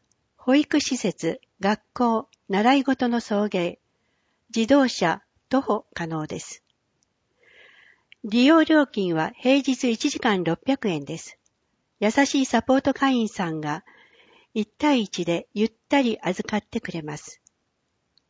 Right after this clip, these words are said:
こんな利用の仕方はできるかな、など気軽にご相談ください。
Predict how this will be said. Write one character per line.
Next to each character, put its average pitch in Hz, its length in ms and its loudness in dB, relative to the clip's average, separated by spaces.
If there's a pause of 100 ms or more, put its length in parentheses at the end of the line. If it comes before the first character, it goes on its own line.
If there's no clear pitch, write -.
(100)
こ 285 140 2
ん 311 60 6
な 320 120 6
利 269 160 4
用 285 140 4
の 277 100 2
仕 - 100 -6
方 262 240 0
は 262 100 4
で 240 120 -2
き 277 140 0
る 254 100 -2
か 185 180 -4
な、 175 220 -6 (280)
な 220 140 0
ど 190 340 0
気 208 180 -4
軽 262 280 2
に 262 160 0
ご 165 160 -6
相 185 200 -2
談 170 200 -6
く 170 80 -10
だ 156 140 -8
さ 143 200 -8
い。 - 80 -10